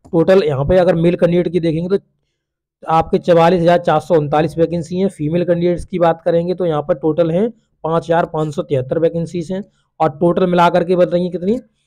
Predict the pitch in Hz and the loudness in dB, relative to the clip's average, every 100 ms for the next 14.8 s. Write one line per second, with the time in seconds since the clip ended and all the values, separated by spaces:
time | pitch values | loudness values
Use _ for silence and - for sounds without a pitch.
0 | _ _ 160 170 170 151 170 156 143 147 | _ _ -2 2 2 2 2 4 4 4
1 | 160 156 170 156 135 143 180 185 156 160 | 2 2 2 2 2 0 2 2 2 0
2 | 170 175 175 175 165 160 180 175 170 165 | 0 0 0 2 0 0 -2 -6 -6 -4
3 | 190 - 165 160 143 156 151 202 170 131 | -4 -6 -2 -2 -2 -4 -4 -6 -12 -10
4 | 131 131 127 _ _ _ - 151 175 202 | -10 -12 -20 _ _ _ -4 0 2 2
5 | 170 156 170 190 147 151 170 160 - 131 | 0 2 2 2 2 2 2 0 -2 -8
6 | - 147 151 170 156 170 156 147 147 143 | -4 -2 0 0 0 0 -2 -2 -4 -4
7 | 226 240 _ _ - 175 175 147 143 123 | -6 -8 _ _ 0 0 0 -2 0 -2
8 | - _ _ 165 185 185 165 160 165 208 | -4 _ _ 2 4 4 2 0 2 2
9 | 220 208 208 170 165 156 160 170 175 170 | 2 -2 0 0 0 0 0 0 0 2
10 | 170 156 160 156 - 151 - 165 151 151 | 0 0 -4 -12 -6 -6 -6 -2 -2 -2
11 | 147 165 135 139 165 208 220 _ _ _ | -6 -4 -2 -2 0 -2 -4 _ _ _
12 | _ _ _ 156 165 151 165 180 196 180 | _ _ _ 0 2 2 -2 2 2 4
13 | 190 220 220 170 175 - 165 185 160 160 | 6 6 4 0 -2 0 0 2 0 0
14 | 160 180 160 156 151 - 175 | 0 -2 0 2 0 0 0